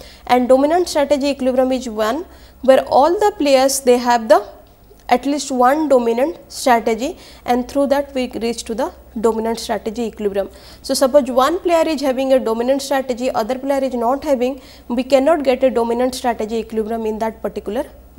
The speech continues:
game. Then we have max min strategy. Max min strategy is the one which maximize among the worst case payoff of the player, and max in, max min value for the game for a player is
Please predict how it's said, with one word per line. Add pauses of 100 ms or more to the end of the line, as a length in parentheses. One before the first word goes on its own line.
game. (2000)
Then
we
have
max
min
strategy. (560)
Max
min
strategy
is (120)
the
one
which
maximize
among
the
worst
case
payoff
of
the (300)
player, (420)
and
max
in,
max
min
value
for
the
game
for
a
player
is